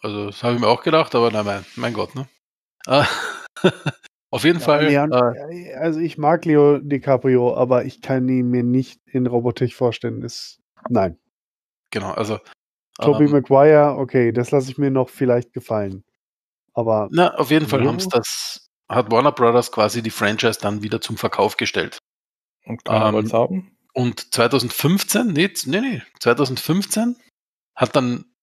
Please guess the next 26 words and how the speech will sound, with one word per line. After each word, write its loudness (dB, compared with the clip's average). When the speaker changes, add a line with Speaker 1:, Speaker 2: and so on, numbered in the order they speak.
Speaker 1:
eine 2
japanische 2
Firma, -4
nämlich -8
Sony, -2
gesagt, 0
„Okay, 0
Sony -2
Pictures, 0
wir 2
kaufen 0
Robotech.“ -2
Speaker 3:
Mhm. -8
Speaker 1:
Das -4
Filmfranchise. -2
Und -4
wir 2
haben 2
auch -2
einen, -4
äh, -6
Regisseur 0
dafür, 2
nämlich -4
James -2
Wan. 0